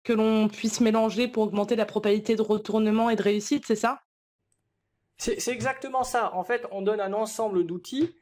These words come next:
Speaker 2: qui va, euh, vous permettre d'obtenir des, euh, des résultats, euh, plus intéressants. D'ailleurs, c'est aussi pour ça qu'on a fait la colonne notation.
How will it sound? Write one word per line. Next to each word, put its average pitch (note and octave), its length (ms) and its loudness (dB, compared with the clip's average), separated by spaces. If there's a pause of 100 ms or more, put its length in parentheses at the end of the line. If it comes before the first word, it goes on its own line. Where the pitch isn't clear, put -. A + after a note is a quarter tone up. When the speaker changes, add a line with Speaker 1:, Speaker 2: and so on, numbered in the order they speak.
(320)
Speaker 2:
qui F#3+ 140 -4
va, F#3 540 2
euh, D#3 60 -4
vous E3 180 -6
permettre G3 540 -2
d'obtenir F#3+ 560 -2
des, E3 240 -2
euh, C#3+ 180 0 (140)
des D#3+ 120 0
résultats, F3+ 600 0
euh, D3+ 40 -4
plus G3+ 220 -6
intéressants. F#3 600 -4 (300)
D'ailleurs, G#3+ 300 -2
c'est G3 160 -2
aussi G3 300 -6
pour F#3 180 -14
ça A#3+ 160 -2
qu'on G#3 140 -2
a E3 100 -2
fait G3+ 120 -2
la F3 120 0
colonne G3+ 480 0
notation. G#3 680 -4